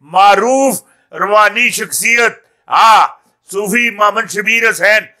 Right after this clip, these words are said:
अल मारूफ पीर पिंजर सरकार की तहलका खेज पेशन गोइयां चिले में जो की गई हैं, चिले में, हाँ, हाँ, हालात,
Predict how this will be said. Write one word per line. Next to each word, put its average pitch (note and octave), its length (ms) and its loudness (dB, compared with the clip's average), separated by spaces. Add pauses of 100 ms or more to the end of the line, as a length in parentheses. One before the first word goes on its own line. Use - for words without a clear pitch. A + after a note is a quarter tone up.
(300)
अल G#3+ 200 0
मारूफ G#3+ 340 2
पीर G#3 420 -6
पिंजर G#3 260 -4
सरकार G3 580 0 (420)
की G#3+ 220 -4
तहलका G#3+ 680 0
खेज A#3+ 560 -4 (460)
पेशन G#3 360 -4
गोइयां G#3 520 0 (420)
चिले A#3 340 2
में C4 180 2
जो B3 180 0
की A#3+ 240 -4
गई A3+ 280 0
हैं, G3 440 -4
चिले A3+ 300 -2
में, F#3 300 -8 (320)
हाँ, G3+ 760 4 (280)
हाँ, F3 320 4
हालात, F3+ 760 2